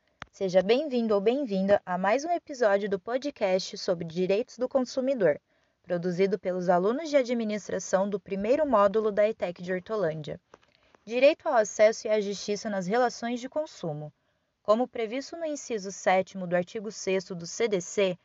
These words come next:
é direito básico a todo consumidor o acesso aos órgãos judiciários e administrativos.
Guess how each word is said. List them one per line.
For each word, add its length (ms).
é 100
direito 380
básico 480
a 60
todo 340
consumidor 880
o 160
acesso 480
aos 160
órgãos 320
judiciários 840
e 40
administrativos. 1200